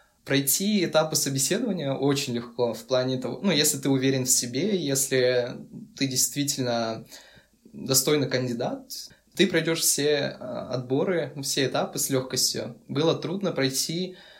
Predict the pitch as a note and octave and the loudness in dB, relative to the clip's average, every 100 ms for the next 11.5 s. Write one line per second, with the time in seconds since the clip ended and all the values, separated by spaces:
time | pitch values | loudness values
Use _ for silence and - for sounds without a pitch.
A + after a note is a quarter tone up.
0 | _ - C3 C#3 D3 D3+ D#3 - C3 C3 | _ -6 -2 0 0 0 2 2 0 -4
1 | C3 C3+ C3+ C3 A#2+ A2+ - - B2+ C3 | -2 -2 0 2 2 0 -10 -6 -2 -2
2 | - - B2+ - D3 E3 C3+ B2+ C3+ D#3+ | -2 -10 -10 -2 -2 0 0 0 0 0
3 | D3+ C#3 C3 - C3 C#3 C#3+ D3+ D3+ C3+ | 0 0 -2 -4 -2 -2 0 2 2 2
4 | - - - - _ - C3+ C#3+ D3+ C3 | -4 -12 -20 -20 _ -2 2 2 2 2
5 | B2+ A#2+ B2 F#3 - - C#3 D3 C#3 C3+ | 2 2 2 0 -2 0 0 0 -4 -2
6 | C#3+ C3+ B2 C3+ C#3 - A2+ A2+ C3 B2 | 0 2 2 0 0 -2 -4 -2 -2 -2
7 | C3 - C3+ B2+ C3 - C#3 B2+ A#2+ B2 | -4 -2 -2 0 0 0 -2 -4 -4 -2
8 | A#2+ A#2+ A#2 A#2 A#2+ A#2 G#2+ - - _ | -2 -2 -2 0 0 -2 -4 -10 -20 _
9 | _ - _ - C#3 C#3+ F#3+ E3+ D3+ - | _ -20 _ 0 0 2 0 0 0 0
10 | D3 E3 C#3 D#3 C#3+ C3+ C#3 - G#3+ F3 | -2 0 -2 -2 -2 -2 -2 0 0 0
11 | D3+ D3 - D3 C#3 | -2 -2 -2 -2 -4